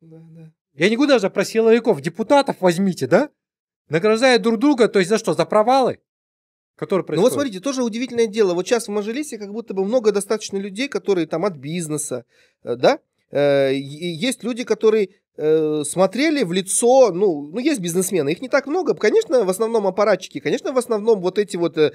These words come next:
Speaker 1: партийные функционеры, но есть журналисты, люди, которые,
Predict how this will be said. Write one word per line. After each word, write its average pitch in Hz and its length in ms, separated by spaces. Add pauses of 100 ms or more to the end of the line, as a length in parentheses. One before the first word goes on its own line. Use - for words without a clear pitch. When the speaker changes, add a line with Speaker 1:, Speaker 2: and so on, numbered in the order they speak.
(180)
Speaker 1:
партийные 214 600
функционеры, 202 720 (260)
но 135 60
есть 233 220
журналисты, 208 480
люди, 285 240
которые, 247 480